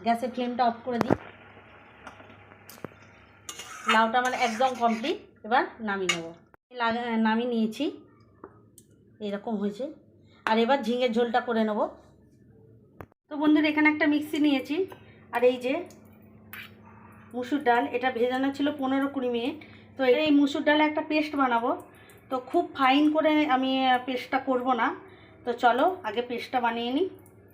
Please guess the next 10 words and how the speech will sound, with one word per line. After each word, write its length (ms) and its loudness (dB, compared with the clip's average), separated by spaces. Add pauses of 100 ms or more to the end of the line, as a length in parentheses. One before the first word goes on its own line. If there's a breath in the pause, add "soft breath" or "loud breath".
(280)
তো 20 -6 (100)
বন্ধুরা 340 6
দেখো, 160 2 (100)
খুব 120 -6 (120)
ফাইন 260 4 (120)
পেস্ট 260 -2 (100)
করিনি, 340 0 (360)
এই 140 -4
দেখো। 200 -4 (3000)
তো 60 0